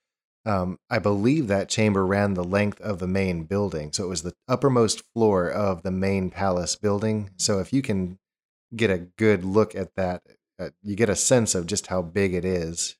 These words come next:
And it was, it was sizable. And it, it is a shame that it was under reconstruction, because I think that would be an absolutely stunning room. And the acoustics must be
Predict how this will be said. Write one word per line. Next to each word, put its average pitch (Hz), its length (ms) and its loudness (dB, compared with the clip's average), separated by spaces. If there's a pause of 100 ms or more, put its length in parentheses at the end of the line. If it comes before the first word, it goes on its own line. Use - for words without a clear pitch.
(380)
And 90 240 -8
it 113 60 -2
was, 98 460 -4
it 104 60 -6
was 95 120 -2
sizable. 92 500 0
And 87 100 -6
it, 82 220 -16 (160)
it 127 120 2
is 135 160 6
a 101 60 2
shame 117 340 4
that 90 120 0
it 85 80 -6
was 92 120 -2
under 92 220 -2
reconstruction, 92 760 -2
because 85 440 -4 (720)
I 101 80 0
think 101 160 2
that 92 80 4
would 87 100 2
be 87 120 -2
an 85 60 -4
absolutely 87 480 -8
stunning 90 540 -2
room. 82 480 -6
And 92 120 -4
the 82 80 -2
acoustics - 540 -2
must 87 240 -6
be 80 280 -6